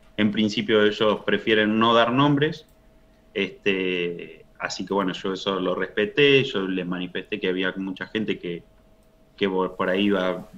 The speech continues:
a insistir con que esos nombres se den, eh,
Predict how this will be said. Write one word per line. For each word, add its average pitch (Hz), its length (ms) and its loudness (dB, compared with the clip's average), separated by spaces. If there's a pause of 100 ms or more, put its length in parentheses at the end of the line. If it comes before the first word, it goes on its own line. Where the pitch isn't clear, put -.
a 85 220 -4
insistir 104 800 0
con 92 220 -2
que 92 220 -4
esos 85 260 -12
nombres 95 320 -4
se 107 140 -2
den, 147 340 2 (220)
eh, 87 580 -4